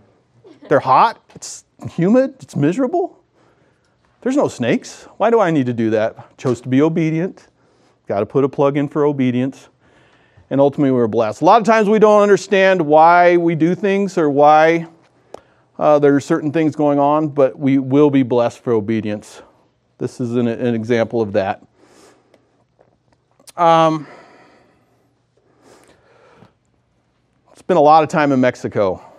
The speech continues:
This is my favorite lunch joint in Mexico, and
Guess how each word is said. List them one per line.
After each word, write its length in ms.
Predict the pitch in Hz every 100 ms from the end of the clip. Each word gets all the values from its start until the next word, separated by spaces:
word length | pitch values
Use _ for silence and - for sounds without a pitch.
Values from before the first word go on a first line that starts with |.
| _ _
This 160 | 147 160
is 60 |
my 160 | 151 139
favorite 380 | 180 170 160 143
lunch 320 | 151 151 -
joint 260 | 156 156
in 100 | 131
Mexico, 600 | 123 131 - 139 175 170
and 160 | 156 147